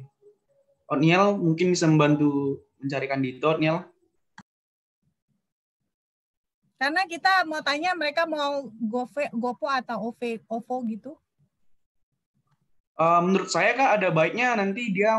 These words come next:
Speaker 1: menghubunginya di itu, booth virtual aja, Kak. Soalnya kan
Speaker 2: Oh,
Speaker 1: mereka nggak
Speaker 2: gitu.
Speaker 1: ada di Zoom.
Speaker 2: Oh, mereka di mana saat ini?
Speaker 1: Di aplikasi Canisius Edu Fair dua ribu dua puluh, Kak.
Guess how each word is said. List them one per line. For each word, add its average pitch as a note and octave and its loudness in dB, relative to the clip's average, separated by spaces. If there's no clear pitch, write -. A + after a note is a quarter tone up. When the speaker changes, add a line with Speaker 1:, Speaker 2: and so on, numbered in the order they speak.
Speaker 1:
menghubunginya F3+ -2
di E3+ -10
itu, F3+ -8
booth D#3 -4
virtual E3 0
aja, F#3 -2
Kak. - -8
Soalnya E3 -2
kan G#3 0
Speaker 2:
Oh, F3 0
Speaker 1:
mereka F3 0
nggak E3+ 0
Speaker 2:
gitu. C3+ -4
Speaker 1:
ada D#3+ -10
di D#3+ -8
Zoom. C3+ -6
Speaker 2:
Oh, D#4 -2
mereka F4 -4
di C#4 -6
mana C#4+ -4
saat E4 -4
ini? F4 -16
Speaker 1:
Di E3 0
aplikasi F#3 -2
Canisius F3 -2
Edu E3+ -2
Fair E3 -4
dua D#3 0
ribu D3+ -2
dua D#3 -4
puluh, F3 -2
Kak. - -16